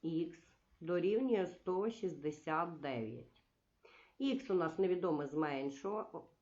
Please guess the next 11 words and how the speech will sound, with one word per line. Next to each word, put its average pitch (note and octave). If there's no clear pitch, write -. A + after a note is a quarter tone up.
невідомий F#3+
від'ємник. D#3
Для G#3
того, G#3+
щоб F3+
знайти F3+
невідомий D#3+
від'ємник, D3
треба E3
від D#3+
зменшуваного F#3+